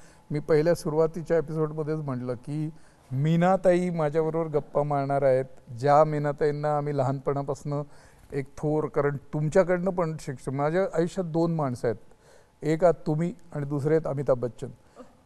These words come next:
की ज्यांना वय झालं ना तरी पण काहीतरी करत राहायची हे असते.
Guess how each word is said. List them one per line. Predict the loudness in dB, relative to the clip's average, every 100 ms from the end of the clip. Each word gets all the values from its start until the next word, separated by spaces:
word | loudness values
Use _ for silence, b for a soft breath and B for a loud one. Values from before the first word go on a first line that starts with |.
| -12
की | -4 0 2 2 2
ज्यांना | 6 8 8 6 4 4 2 -4 -12 -20 -16 -6
वय | 6 10 10
झालं | 10 6 6
ना | 4 -4 -16 0
तरी | 4 6
पण | 4 6
काहीतरी | 6 6 2
करत | 4 4 4
राहायची | 2 0 0 -6 -6 -10 -4
हे | 2
असते. | 2 0 -10